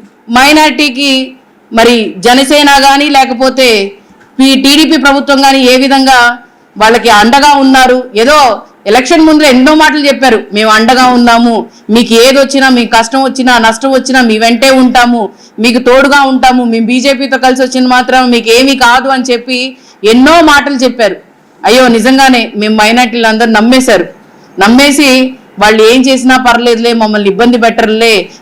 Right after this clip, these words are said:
మా ఫోర్ పర్సెంట్ రిజర్వేషన్ తీయరులే, వాళ్ళు ఏదున్నా కూడా మాకు, మమ్మల్ని అండగా ఉంటారని అనుకున్నారు. కానీ ఈరోజు నిజంగానే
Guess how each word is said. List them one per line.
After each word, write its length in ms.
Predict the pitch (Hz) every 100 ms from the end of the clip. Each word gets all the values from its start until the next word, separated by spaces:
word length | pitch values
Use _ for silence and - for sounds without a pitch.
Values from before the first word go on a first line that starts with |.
| -
మా 100 | 190
ఫోర్ 320 | 202 233 247
పర్సెంట్ 280 | 269 240 220
రిజర్వేషన్ 560 | 214 240 247 240 240 226
తీయరులే, 600 | 220 233 220 226 190 - - -
వాళ్ళు 280 | 196 214 220
ఏదున్నా 400 | 208 233 247 247
కూడా 460 | 233 240 233 220 226 - _ 196
మాకు, 260 | 196 190
మమ్మల్ని 380 | 202 208 220 220
అండగా 380 | 196 220 277 262
ఉంటారని 420 | 247 254 240 226
అనుకున్నారు. 460 | 220 226 233 226 214
కానీ 280 | 220 214
ఈరోజు 400 | 220 214 226 240
నిజంగానే 720 | 226 208 233 233 220 208 226